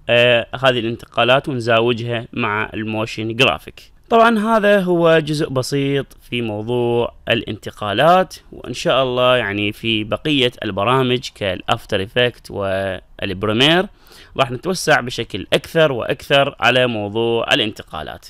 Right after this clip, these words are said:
واجب هذه المحاضرة هو تطبيق لما عملناه في هذه المحاضرة. كذلك يفضل ابتكار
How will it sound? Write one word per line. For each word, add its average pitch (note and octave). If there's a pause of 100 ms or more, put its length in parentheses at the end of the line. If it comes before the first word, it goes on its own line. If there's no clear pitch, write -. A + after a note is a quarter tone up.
(140)
واجب E3
هذه B2
المحاضرة C#3+
هو B2+
تطبيق B2+ (260)
لما A2
عملناه G#2 (320)
في G2
هذه G#2+
المحاضرة. E2 (120)
كذلك D3
يفضل C3
ابتكار A#2+